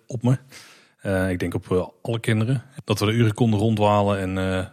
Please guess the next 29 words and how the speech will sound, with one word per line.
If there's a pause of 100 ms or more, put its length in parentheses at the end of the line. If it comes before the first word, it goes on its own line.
(140)
overal
naar
konden
kijken
met
de
ouders
natuurlijk.
En
dat
ik,
eh,
bij
redelijk
wat
sprookjes
heel
lang
kon
zitten
om
het
tafereeltje
gewoon
te
aanschouwen
wat
daar
plaatsvond.